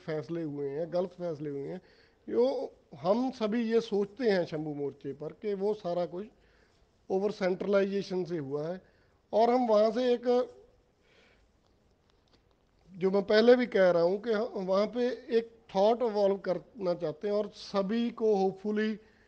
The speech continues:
कि सारे देश से लोग वहाँ पे पहुँचें, जो,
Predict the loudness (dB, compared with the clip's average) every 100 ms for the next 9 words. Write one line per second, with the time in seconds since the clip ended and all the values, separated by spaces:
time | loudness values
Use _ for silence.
0 | _ _ _ _ _ _ -20 _ -6 -4
1 | -4 -8 -6 0 4 6 6 4 4 2
2 | 2 0 2 2 0 0 2 2 0 -4
3 | -2 -2 -2 -2 -2 0 0